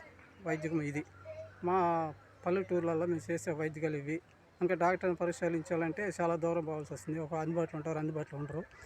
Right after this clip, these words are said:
కాబట్టి ఈ వైద్యం మేము చేసుకుంటాం పల్లెటూర్లలో.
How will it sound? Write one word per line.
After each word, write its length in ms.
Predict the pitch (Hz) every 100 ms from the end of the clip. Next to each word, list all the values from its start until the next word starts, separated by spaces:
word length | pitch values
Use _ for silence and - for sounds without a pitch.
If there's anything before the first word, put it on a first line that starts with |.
| - -
కాబట్టి 420 | 185 196 190 247 311 - - -
ఈ 60 | 185
వైద్యం 340 | 180 196 185
మేము 240 | 208 175 180
చేసుకుంటాం 400 | 165 170 156 147
పల్లెటూర్లలో. 760 | 156 151 151 147 147 135 147